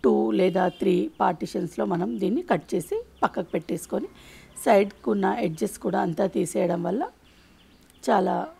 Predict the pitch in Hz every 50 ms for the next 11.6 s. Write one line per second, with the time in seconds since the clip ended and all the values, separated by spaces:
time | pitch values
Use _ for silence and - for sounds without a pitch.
0 | _ _ _ _ _ _ _ - - - - - 240 226 220 214 - 202 208 233
1 | 233 208 196 165 - 175 165 160 151 175 - - - _ _ - - - 226 -
2 | - 208 190 196 220 247 233 208 208 311 349 320 - - - 220 214 208 196 180
3 | 180 180 196 196 - 202 170 156 - 180 165 170 262 381 - - _ - - -
4 | - - - _ _ _ _ _ _ _ _ - - 220 - - 226 190 190 196
5 | - - _ _ _ _ _ _ _ _ - - - - - 208 175 - - -
6 | _ _ _ _ _ _ _ - - 196 190 202 190 180 180 - - - _ -
7 | - - - - - - - - - 208 185 180 180 - 190 160 - 202 - -
8 | 233 302 453 427 - - 196 180 - 214 - - 170 160 - 180 202 180 - -
9 | 196 185 180 180 180 - - - 180 165 - - 156 - - 185 - - - 233
10 | 254 285 240 196 175 - - 240 233 - - - 240 - 233 196 175 - - 220
11 | 185 175 170 175 175 180 180 147 - - - 508